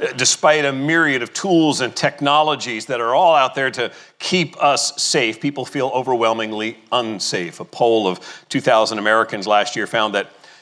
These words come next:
fifty-two percent feel like they are in imminent danger at least once a day. I can only assume that a lot of those people drive <laughs> around here. I mean,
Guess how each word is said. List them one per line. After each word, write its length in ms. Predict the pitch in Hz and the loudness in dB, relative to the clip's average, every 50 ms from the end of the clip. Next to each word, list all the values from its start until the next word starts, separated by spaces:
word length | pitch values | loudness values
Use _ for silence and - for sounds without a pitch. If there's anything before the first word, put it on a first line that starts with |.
| _ | _
fifty-two 800 | _ _ - 175 175 170 180 - 208 175 151 - - 175 165 151 | _ _ 2 4 4 4 2 -4 -6 -4 -4 -2 0 0 0 0
percent 420 | - - 135 - - 143 104 85 - - - _ _ _ _ _ _ _ | 0 0 -2 0 2 0 0 -2 -6 -14 -20 _ _ _ _ _ _ _
feel 240 | - - 135 127 123 | -10 -6 -2 2 2
like 200 | 123 120 113 101 | 2 2 2 0
they 160 | 123 123 127 | 0 2 4
are 180 | 123 120 117 | 4 4 2
in 160 | 117 117 117 - - | 0 -2 -4 -10 -4
imminent 420 | 147 143 151 151 143 147 147 113 107 | -2 0 0 2 0 0 -2 -4 -2
danger 560 | - 120 120 131 135 123 113 131 131 143 - | -2 -2 0 -2 -4 -4 -4 -4 -6 -2 0
at 160 | 107 110 104 | -2 -2 -2
least 400 | 101 110 123 120 - - - - | -4 -6 -6 -6 -6 -8 -8 -12
once 420 | 113 104 101 123 123 131 - - | -16 -6 -2 0 0 0 -2 -4
a 60 | 135 120 | -6 -2
day. 460 | 104 120 113 101 90 76 58 - _ _ _ _ _ _ _ _ _ _ _ _ _ _ _ _ _ _ | 0 0 0 0 -2 -6 -10 -18 _ _ _ _ _ _ _ _ _ _ _ _ _ _ _ _ _ _
I 100 | - 107 | -4 -4
can 180 | 113 - 131 120 | -4 -4 -4 -2
only 240 | 123 139 135 135 131 | -2 -2 -2 -2 -2
assume 360 | 117 - - 147 135 123 123 | -2 -2 -2 -2 -4 -4 -2
that 120 | 107 101 | -2 0
a 60 | 95 90 | 0 0
lot 380 | 95 104 104 110 117 123 120 | -2 0 4 4 4 4 4
of 80 | 123 110 | 2 -2
those 120 | 107 101 | -4 -8
people 220 | - - 113 - 101 | -8 -12 -12 -12 -10
drive 400 | 87 95 95 92 101 101 - - | -6 -2 2 2 2 2 2 -2
<laughs> 0 | |
around 340 | 127 98 101 87 87 90 | -4 -4 -6 -6 -6 -10
here. 300 | 85 - 113 95 87 80 80 87 85 - - - - - - - - - - - | -12 -14 -12 -10 -10 -10 -10 -12 -14 -14 -20 -18 -18 -16 -14 -14 -14 -14 -12 -12
I 380 | - - - 113 110 107 104 | -10 -8 -4 -2 -2 -2 -2
mean, 260 | 107 104 101 101 95 | -2 -4 -4 -4 -6